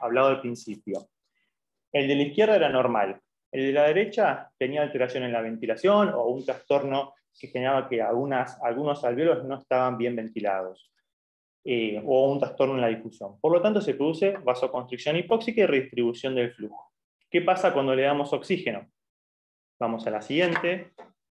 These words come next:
Repasemos en el gráfico de la izquierda. Al dar oxígeno al paciente, el gas que ingresa al alvéolo, ¿sí? es,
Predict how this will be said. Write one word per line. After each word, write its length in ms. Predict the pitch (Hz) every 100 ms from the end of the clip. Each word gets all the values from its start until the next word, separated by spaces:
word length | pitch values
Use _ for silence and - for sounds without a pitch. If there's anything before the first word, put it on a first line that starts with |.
| _ _ _ _ _ _ _ _ _ _ _ _
Repasemos 640 | - 127 120 - 135 104 113
en 120 | 110
el 80 | 113
gráfico 500 | 131 135 131 131 123
de 80 |
la 60 | 131
izquierda. 600 | 139 - 254 208 120 - _ _ _ _ _ _
Al 160 | 120 117
dar 160 | 151
oxígeno 460 | 151 - 208 - 143
al 120 | 143
paciente, 600 | 170 165 220 160 160 170 _ _
el 180 | 143 165
gas 440 | 196 165 - - -
que 60 |
ingresa 540 | 120 131 160 160 127 120
al 100 | 117
alvéolo, 680 | 117 156 180 127 123 - _ _ _ _
¿sí? 320 | _ 123 139 - _ - _ _ -
es, 380 | 196 185 -